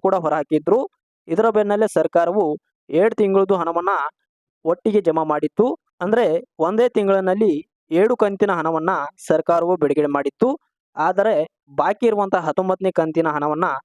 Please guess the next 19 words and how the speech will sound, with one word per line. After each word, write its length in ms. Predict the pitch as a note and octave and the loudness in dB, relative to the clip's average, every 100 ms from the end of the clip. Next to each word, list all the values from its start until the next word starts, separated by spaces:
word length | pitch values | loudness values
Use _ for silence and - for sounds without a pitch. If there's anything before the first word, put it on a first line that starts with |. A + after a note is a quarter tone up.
| _ - | _ 0
ಸರ್ಕಾರವು 460 | F#3+ A3+ A#3 A3+ A#3+ E3 | 0 2 2 2 0 0
ಬಾಕಿ 200 | D#3 F#3 | 0 0
ಉಳಿಸಿಕೊಂಡಿತ್ತು. 600 | E3 - E3 D3+ D3+ G#3 B3 - - C#3+ | 0 0 0 0 0 0 0 -2 -4 -2
ಆದರೆ 220 | D#3+ F3 E3+ | 0 0 2
ಇದರ 140 | G#3 G3 | 0 0
ಬೆನ್ನಲ್ಲೇ 280 | F#3 F#3 F#3 | 0 0 2
ಇವಾಗ 200 | F3 G3 F3+ D#3 - _ - D#3+ | 2 2 0 -2 -10 _ -6 -4
ಲಕ್ಷ್ಮಿ 280 | E3 A3+ A3 | -2 0 0
ಹೆಬ್ಬಾಳ್ಕರ್ 420 | F#3 F#3+ F#3 F3+ | 0 0 0 0
ಅವರೇ 220 | F3+ G#3 D#3+ E3 - | 0 0 0 -4 -4
ಇದರ 160 | F3+ F#3 | -2 0
ಬಗ್ಗೆ 160 | F3 G3 F#3 | 0 0 0
ಒಂದು 140 | F#3+ E3 | 2 0
ಗುಡ್ 140 | C#3+ D3 | 0 0
ನ್ಯೂಸ್ 140 | E3+ E3 | 0 0
ಅನ್ನ 100 | E3 | 0
ಕೊಟ್ಟಿದ್ದು, 340 | D3+ - D3 G#3+ D4 _ _ _ _ F#3+ | -2 -2 0 0 -2 _ _ _ _ -2
ಇನ್ನು 140 | B3 G#3+ F#3 | 2 2 2
ಒಂದು 180 | B3+ | 2